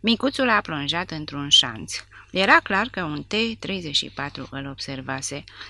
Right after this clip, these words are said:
căci imediat și-a schimbat cursul și s-a îndreptat spre el. Așa cum stăteam în groapa de proiectil plină de noroi,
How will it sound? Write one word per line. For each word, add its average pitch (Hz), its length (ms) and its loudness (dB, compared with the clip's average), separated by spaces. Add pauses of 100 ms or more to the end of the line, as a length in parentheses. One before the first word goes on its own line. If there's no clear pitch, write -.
căci 196 220 0
imediat 262 440 2
și-a 220 160 -2
schimbat 180 500 -4
cursul 147 420 -8
și 180 160 0
s-a 160 200 -6
îndreptat 135 500 -8
spre - 200 -10
el. 123 340 -8 (440)
Așa 220 220 8
cum 339 200 2
stăteam 233 420 0
în 170 160 -2
groapa 170 340 -2
de 156 180 -8
proiectil 131 560 -6
plină 147 300 -6
de 131 140 -8
noroi, 123 420 -6